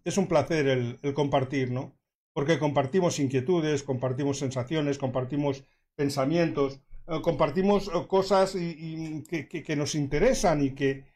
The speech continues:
y que, y que amamos y que, y que nos gustan, ¿no? Y, y la verdad es que es un enriquecimiento, mm, pues, eh, personal e informativo, porque te deja muchos matices a nivel,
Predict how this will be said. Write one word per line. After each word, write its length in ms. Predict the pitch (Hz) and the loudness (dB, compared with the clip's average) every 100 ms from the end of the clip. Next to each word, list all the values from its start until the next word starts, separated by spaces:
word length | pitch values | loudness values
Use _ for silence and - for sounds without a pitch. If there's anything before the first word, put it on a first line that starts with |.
| _ _ | _ _
y 180 | 156 135 | -8 -4
que, 200 | 156 156 | -4 -4
y 100 | 165 | -6
que 120 | 131 143 | -2 2
amamos 540 | 170 262 190 143 147 | 4 4 4 4 0
y 80 | 131 | 0
que, 140 | 139 | 0
y 220 | 131 131 | 0 -4
que 120 | 131 131 | -4 -2
nos 160 | 123 | -2
gustan, 380 | 120 127 - 123 | -4 -8 -10 -18
¿no? 100 | - _ _ - - _ _ - - - | -20 _ _ -12 -14 _ _ -20 -20 -6
Y, 600 | 185 185 185 180 175 170 | 0 2 2 0 -2 -2
y 80 | 175 | 2
la 120 | 175 | 4
verdad 360 | 170 180 202 208 | 6 6 4 4
es 120 | 226 | -2
que 120 | - | 0
es 100 | 214 | 0
un 120 | 226 220 | 2 2
enriquecimiento, 1160 | 180 180 190 165 165 202 156 170 165 156 139 | 2 0 -2 0 0 0 2 0 0 0 -4
mm, 600 | 135 135 139 135 131 123 123 | -6 -6 -4 -4 -4 -8 -8
pues, 420 | 135 127 - - _ _ _ - | -6 -6 -8 -14 _ _ _ -16
eh, 100 | 135 | -8
personal 680 | 135 120 139 143 202 185 156 | -6 -6 -2 4 6 6 6
e 80 | 143 | 4
informativo, 920 | 139 139 135 127 127 175 143 139 - _ _ _ | 2 0 -2 0 0 -2 0 -4 -8 _ _ _
porque 200 | 151 139 | -4 -2
te 140 | 143 165 | 0 2
deja 220 | 220 220 | 2 2
muchos 260 | 208 214 156 | 2 0 0
matices 540 | 147 208 190 160 151 | 0 0 -2 -4 -2
a 80 | 135 | 0
nivel, 500 | 139 151 156 151 | 2 2 0 -2